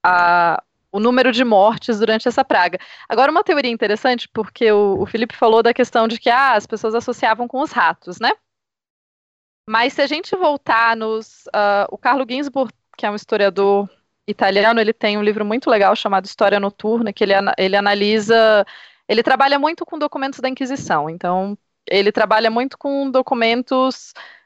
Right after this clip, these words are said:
de, é, pessoas que foram, é, julgadas pela Inquisição, e hereges e et cetera.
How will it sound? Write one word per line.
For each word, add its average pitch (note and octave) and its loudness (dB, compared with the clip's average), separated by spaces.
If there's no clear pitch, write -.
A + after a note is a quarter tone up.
de, A#3+ 0
é, G3+ 4
pessoas A#3+ 0
que - -12
foram, C4 -2
é, G3+ 2
julgadas A#3 2
pela A#3 -4
Inquisição, A#3+ -8
e G#3 2
hereges G#3 2
e G3 -4
et G3 -4
cetera. - -6